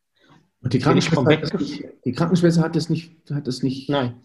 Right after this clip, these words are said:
Speaker 1: wahrgenommen?
Speaker 2: Ich bin vom Bett gefallen.
Speaker 1: Nee.
Speaker 2: Ja, und dann kam ich auf der Intensivstation. Und dann war ich fünfzig Stunden nicht mehr da. Ich war im Koma. Weil der Körper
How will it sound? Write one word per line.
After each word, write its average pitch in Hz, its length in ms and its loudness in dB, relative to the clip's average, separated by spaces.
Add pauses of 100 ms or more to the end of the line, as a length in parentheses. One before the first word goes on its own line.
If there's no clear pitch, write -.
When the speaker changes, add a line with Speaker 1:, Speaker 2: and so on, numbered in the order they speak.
Speaker 1:
wahrgenommen? 85 420 0
Speaker 2:
Ich 143 100 -2
bin 165 160 6
vom 147 160 0
Bett 185 220 4
gefallen. 190 760 2 (220)
Speaker 1:
Nee. 95 260 -6 (960)
Speaker 2:
Ja, 147 200 2
und - 120 -4
dann 131 140 2
kam 139 200 0
ich 135 120 0
auf 147 100 -4
der 139 100 2
Intensivstation. 131 840 -6 (680)
Und - 140 -10
dann 113 360 -2 (680)
war 123 120 2
ich 120 140 -4
fünfzig - 540 0
Stunden 135 680 -4 (540)
nicht - 260 -6
mehr 120 120 2
da. 101 320 -6 (2000)
Ich - 100 -18
war 107 80 -2
im 123 100 2
Koma. 104 380 -2 (1300)
Weil 123 120 2
der 117 140 4
Körper 170 680 4